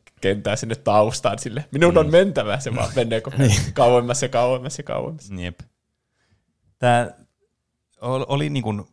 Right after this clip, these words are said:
Speaker 3: kans iso tekninen, niinku, parannus näihin aikaisempiin peleihin, koska aikaisemmin ne oli käyttänyt tää Namco System y-, yhtätoista, niin tässä ne oli vaihtanut kahteentoista, eli niillä oli ihan uusi, niinku, u-, uusi tämä arcade, niinku, siru sitten tälle, niinku, uudelle pelille.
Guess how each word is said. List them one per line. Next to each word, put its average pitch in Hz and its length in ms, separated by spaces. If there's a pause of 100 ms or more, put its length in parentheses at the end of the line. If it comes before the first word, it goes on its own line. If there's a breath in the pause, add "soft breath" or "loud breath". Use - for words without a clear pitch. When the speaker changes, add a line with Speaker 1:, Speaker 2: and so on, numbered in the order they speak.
Speaker 3:
kans 110 300
iso 101 440 (100)
tekninen, 90 640 (120)
niinku, 87 340
parannus 85 480
näihin 92 200
aikaisempiin 98 540
peleihin, 85 360 (280)
koska - 260
aikaisemmin 127 440
ne 92 60
oli 92 120
käyttänyt 98 320
tää 95 100
Namco 107 300
System 92 360
y-, 101 100 (160)
yhtätoista, 92 540 (120)
niin 95 100
tässä 113 240
ne 107 40
oli 95 140
vaihtanut 95 360
kahteentoista, 98 640
eli 87 80
niillä 90 160
oli 92 140
ihan 123 300
uusi, 101 400 (420)
niinku, 90 220 (800)
u-, 120 240
uusi 127 140
tämä 131 180
arcade, 101 400
niinku, 87 300 (280)
siru 95 360
sitten 92 220
tälle, 90 220
niinku, 90 240
uudelle 98 360
pelille. 92 400